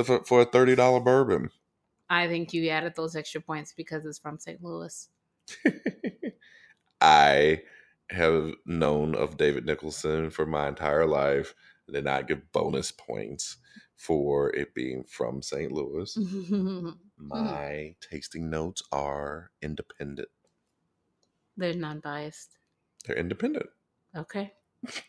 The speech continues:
Speaker 1: So
Speaker 2: <laughs> If you, you promise.
Speaker 1: that's what I tasted, and that's what I scored it. So
Speaker 2: Okay,
Speaker 1: I
Speaker 2: okay.
Speaker 1: thought it was, I, I thought it was decent. You know what I mean? Like I said, it's thir-, it's thirty bucks.
Speaker 2: Yeah.
Speaker 1: Yeah, and so, um, especially if you do like,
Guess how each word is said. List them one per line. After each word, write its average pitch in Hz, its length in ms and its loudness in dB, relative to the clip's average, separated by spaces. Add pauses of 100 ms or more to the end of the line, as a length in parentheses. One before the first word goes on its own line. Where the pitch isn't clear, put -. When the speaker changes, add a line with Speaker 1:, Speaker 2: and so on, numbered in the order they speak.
(120)
Speaker 1:
So - 260 -2
Speaker 2:
<laughs> - 100 2
If 220 840 4
you, 202 60 -8
you 214 180 -8
promise. - 240 -4
Speaker 1:
that's 90 220 8
what 110 160 10
I 113 120 12
tasted, - 520 6
and - 120 4
that's 180 220 8
what 143 160 10
I 147 80 10
scored 339 400 8
it. - 180 0
So - 140 2 (200)
Speaker 2:
Okay, 220 420 0
Speaker 1:
I - 160 8
Speaker 2:
okay. - 100 2
Speaker 1:
thought 127 200 10
it 143 40 8
was, 143 160 4
I, 101 460 8
I - 20 8
thought 147 240 10
it 156 60 8
was 151 100 4
decent. 147 500 2 (280)
You 95 200 8
know 95 120 10
what 104 100 8
I 110 60 4
mean? 113 340 4
Like 110 160 6
I - 20 -6
said, 127 200 -2
it's - 80 -10
thir-, 117 260 -2
it's - 240 -12 (220)
thirty 131 180 0
bucks. - 520 -4 (120)
Speaker 2:
Yeah. 185 240 -2 (460)
Speaker 1:
Yeah, 87 220 -10 (260)
and 80 340 2
so, 78 460 0 (320)
um, 80 640 -4 (840)
especially 104 800 2
if 90 320 -2
you 92 100 0
do 92 300 0
like, 90 580 4